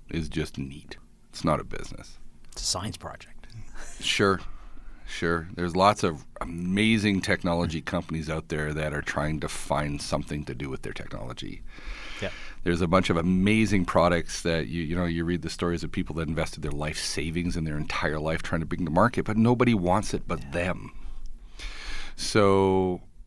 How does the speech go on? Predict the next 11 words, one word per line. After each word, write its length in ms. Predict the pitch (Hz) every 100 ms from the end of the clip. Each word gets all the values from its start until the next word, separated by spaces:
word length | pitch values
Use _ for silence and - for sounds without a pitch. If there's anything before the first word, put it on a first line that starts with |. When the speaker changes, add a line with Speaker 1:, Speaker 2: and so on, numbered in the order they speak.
| - - -
Speaker 1:
I 240 | 113 147
saw 340 | 160 - 117 104
a 40 |
problem 720 | - - - 76 64 60 - - -
when 160 | 87 87
I 100 | 85
was 140 | 85
doing 180 | - 87
some 160 | 90 80
automation 420 | 80 71 73 -
consulting, 500 | - 65 - - -